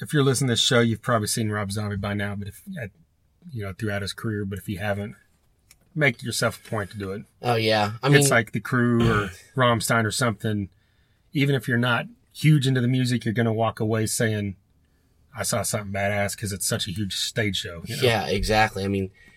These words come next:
Speaker 2: y-, yes, his music is great. Don't get me wrong, but you have to see this guy live. I mean, you have to.
Speaker 1: Yeah. And he's playing Riot Fest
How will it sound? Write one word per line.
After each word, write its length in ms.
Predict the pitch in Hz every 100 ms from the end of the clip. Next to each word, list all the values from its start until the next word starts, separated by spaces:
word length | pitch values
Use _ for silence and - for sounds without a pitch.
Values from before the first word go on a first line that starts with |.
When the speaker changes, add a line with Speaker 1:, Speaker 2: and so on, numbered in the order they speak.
| _
Speaker 2:
y-, 120 | 98 -
yes, 500 | 120 123 165 113 -
his 200 | 113 104
music 340 | 117 131 101 82
is 120 | 78
great. 460 | - 104 104 78 _ _ _ _ _ -
Don't 200 | 117 104
get 140 | 104
me 100 | 85
wrong, 420 | 95 101 92 85 - _ _ _ -
but 240 | 107 98 95 - _
you 520 | 101 117 135 127 110 95 _
have 360 | - 110 104 -
to 80 | 98
see 260 | - 95
this 220 | 90 90
guy 180 | - 85
live. 580 | 82 82 80 71 76 - _
I 40 | 90
mean, 140 | 92
you 120 | 90
have 300 | 92 92 95
to. 260 | - 78 78 - _ 120
Speaker 1:
Yeah. 280 | 104 107 - _ _ _ _ _ _ _ _
And 340 | 123 120 107 - _ _ _ _ _ _ _ -
he's 160 | 127
playing 320 | - 127 120
Riot 280 | 117 123 123
Fest 380 | - 120 107 -